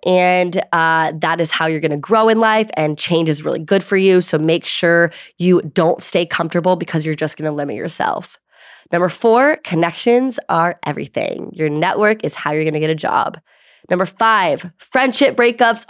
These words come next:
are okay. Let's normalize friendship breakups. It just means you're growing and it is good to tighten your circle. The next one, don't put all your eggs in one basket. Don't focus so much on your significant other.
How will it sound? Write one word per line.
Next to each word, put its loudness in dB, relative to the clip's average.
are 4
okay. 2
Let's 0
normalize 2
friendship -2
breakups. 0
It -4
just -4
means 2
you're 0
growing 2
and 2
it -4
is 2
good 2
to -2
tighten -4
your -4
circle. -4
The 2
next -2
one, 4
don't 2
put 2
all 4
your 4
eggs 2
in 4
one 2
basket. 0
Don't 2
focus 2
so 4
much 0
on 2
your 4
significant -2
other. 2